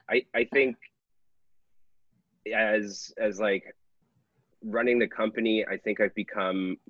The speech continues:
much more, like, humbled in terms of the success and, and how fragile it all is. Like, we, we were growing pretty well, and,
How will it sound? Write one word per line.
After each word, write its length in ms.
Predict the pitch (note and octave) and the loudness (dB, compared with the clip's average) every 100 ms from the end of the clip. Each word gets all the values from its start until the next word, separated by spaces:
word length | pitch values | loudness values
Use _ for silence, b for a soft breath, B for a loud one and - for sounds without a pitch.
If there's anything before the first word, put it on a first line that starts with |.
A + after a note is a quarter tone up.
| - | -12
much 440 | G#2 G2 F#2+ - - | -4 -4 -2 -4 -2
more, 680 | G2 G2 F#2+ F#2 F#2 F#2 - - | 0 2 4 4 4 2 -2 -8
like, 200 | C#2 - | -12 -12
humbled 540 | - A2+ G#2+ G#2 G2+ G2 | -4 0 2 4 4 2
in 140 | F#2+ | -4
terms 400 | - F#2+ F#2+ E2+ | -4 -2 -2 -4
of 120 | F#2 - _ _ _ _ _ _ _ _ _ _ _ _ _ _ _ - | -8 -10 _ _ _ _ _ _ _ _ _ _ _ _ _ _ _ -8
the 100 | G2 | -6
success 600 | - - - G2 - - | -6 -2 2 2 2 -2
and, 340 | F#2+ F#2+ F#2 | 0 0 -2
and 160 | G#2 F#2+ | -2 0
how 140 | G#2 | -2
fragile 420 | - F#2 F2+ G2+ | 0 0 2 0
it 80 | F#2+ | 0
all 200 | F2+ F2+ | 2 2
is. 200 | F2+ F2 | 0 -2
Like, 160 | F#2 F2 | -4 0
we, 300 | G2+ G2 F#2+ | 0 0 0
we 160 | G2+ | 0
were 360 | G2 G2+ G2 F#2+ - | 2 4 4 2 -2
growing 340 | G#2 G#2 G#2+ | 4 6 8
pretty 240 | G#2+ A2+ G#2 | 6 4 6
well, 420 | G2+ G#2 G#2+ A2 | 6 8 8 8
and, 220 | G2+ F#2+ | 4 0